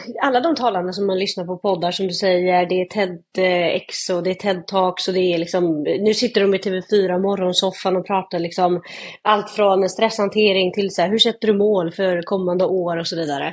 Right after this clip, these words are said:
Eh, det är ju väldigt många företag som bokar in de här på konferenser, kickoffer,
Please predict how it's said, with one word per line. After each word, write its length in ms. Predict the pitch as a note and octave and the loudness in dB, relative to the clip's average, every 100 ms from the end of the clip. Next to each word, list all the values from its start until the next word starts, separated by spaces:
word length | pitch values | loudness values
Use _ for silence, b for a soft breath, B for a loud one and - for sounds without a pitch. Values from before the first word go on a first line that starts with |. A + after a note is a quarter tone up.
| B B B B - | B B B B 0
Eh, 380 | F#3+ F3+ E3+ F3+ F3+ F#3+ - F3+ F3+ | 2 2 2 -2 -8 -16 -16 -14 0
det 60 | |
är 80 | B3 | 2
ju 60 | A#3+ | 4
väldigt 240 | B3 G#3 | 2 2
många 160 | B3+ G3+ | 2 0
företag 760 | - B3+ G3 F3+ E3+ B3+ G3 | 2 2 2 -2 0 2 2
som 160 | - F#3+ | 0 0
bokar 280 | F#3+ F#3+ G3 | -2 0 0
in 340 | B3 C4 A3+ | 4 4 4
de 140 | F3+ | 0
här 180 | E3 B2+ | -2 -4
på 120 | - | -6
konferenser, 720 | G3+ G#3+ G#3 G#3 G#3 G3+ G3+ | -4 -2 0 2 2 2 -2
kickoffer, 720 | G3+ F3+ - G#3+ - G#3+ G3+ | -4 -2 0 0 0 2 4